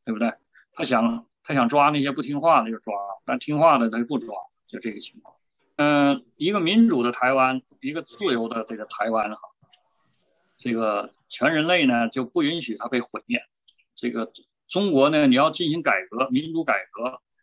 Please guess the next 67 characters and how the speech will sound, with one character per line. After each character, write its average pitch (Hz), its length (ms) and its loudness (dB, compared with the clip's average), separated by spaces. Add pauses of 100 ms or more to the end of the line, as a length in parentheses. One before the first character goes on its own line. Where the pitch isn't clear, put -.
(100)
人 139 160 -2
民 165 180 -2
有 139 160 0
基 - 200 -2
本 113 180 -4
的 113 40 -10
政 147 200 -4
治 120 80 -2
权 - 260 -8
利 143 100 -2
的 107 100 -6
时 - 160 -14
候 95 40 -18
啊， 92 240 -16
你 - 80 -20
再 131 140 4
来 117 160 0
谈 117 400 -4
统 - 180 -10
一 110 300 -12
啊。 - 100 -12 (720)
否 127 140 2
则 180 160 6
我 135 100 4
们， 143 300 2
我 110 140 -6
们 131 100 4
倒 156 100 4
觉 107 220 -8
得 120 200 -4
台 139 200 2
湾 156 260 2
要 156 80 2
统 - 240 -8
一 120 100 4
大 139 160 2
陆， 165 160 -2 (240)
大 143 140 2
陆 139 140 -2
人 120 120 0
民 120 200 0
这 123 100 -4
个 113 140 -6
情 - 240 -16
况 120 160 -6
会 123 100 -8
好 - 220 -6
得 117 80 -6
多 123 140 4
啊。 - 100 0 (1120)
还 196 220 2
有 196 40 2
一 175 140 4
个 180 80 2
就 175 160 -2
是， 160 240 -2 (420)
呃， 139 260 2
你 - 320 -4
要 185 120 4
完 185 240 4
成 175 180 -6
什 170 100 -6
么 185 100 -4
统 233 280 2
一 277 140 4
大 170 220 4
业， 175 200 2